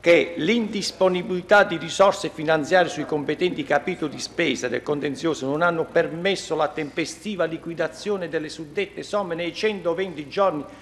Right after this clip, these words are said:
previsti ex lege dal momento della notifica del titolo esecutivo, cioè il Comune di Trani, dopo centoventi giorni,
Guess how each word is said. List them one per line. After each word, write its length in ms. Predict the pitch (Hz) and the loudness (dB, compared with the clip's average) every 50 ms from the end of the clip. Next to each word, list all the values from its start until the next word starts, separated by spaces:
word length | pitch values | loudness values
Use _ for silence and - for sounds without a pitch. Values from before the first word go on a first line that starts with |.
| - - - | -16 -8 -2
previsti 600 | 156 165 165 165 208 196 - - - 165 139 - | 0 0 0 0 -2 -4 -6 -6 -6 -6 -6 -8
ex 240 | - - - - | -10 -14 -10 -6
lege 340 | 175 190 202 196 170 123 135 | -2 0 0 0 -2 -4 -4
dal 160 | 135 139 147 | -4 -4 -2
momento 380 | 151 160 165 170 202 185 151 151 | -2 -2 -4 -4 -4 -4 -4 -2
della 100 | 147 151 | -2 -2
notifica 360 | 160 165 165 190 196 - - | -2 -2 -4 -6 -8 -8 -6
del 80 | 147 139 | -8 -8
titolo 240 | - 185 147 - 151 | -8 -8 -6 -6 -6
esecutivo, 440 | - 180 185 190 - 254 247 - - - - - - - - | -6 -6 -8 -6 -4 -6 -6 -6 -8 -14 -18 -18 -20 -18 -10
cioè 440 | - - 190 196 175 135 120 - - | -2 2 6 8 8 8 8 4 0
il 180 | - 131 - - | -6 -6 -6 -4
Comune 460 | - 143 151 165 214 247 254 233 202 | 0 0 2 2 4 6 6 6 6
di 120 | - 196 | 6 2
Trani, 480 | - 170 175 165 139 117 117 127 165 180 170 - - - - - - - - - - - - - - - - - - | 2 6 8 8 8 8 6 2 0 -2 -4 -8 -14 -18 -18 -16 -14 -14 -14 -14 -16 -20 -20 -20 -20 -20 -20 -20 -20
dopo 560 | - - 226 233 233 254 247 247 233 208 190 | -18 -2 6 10 10 10 10 10 8 2 4
centoventi 800 | - - 214 214 202 165 139 175 170 185 180 170 143 - 185 160 | 4 4 4 4 2 2 0 0 2 2 0 -2 -2 -6 -10 -6
giorni, 500 | - - 170 151 151 165 170 170 165 | 0 4 4 4 4 2 0 -4 -8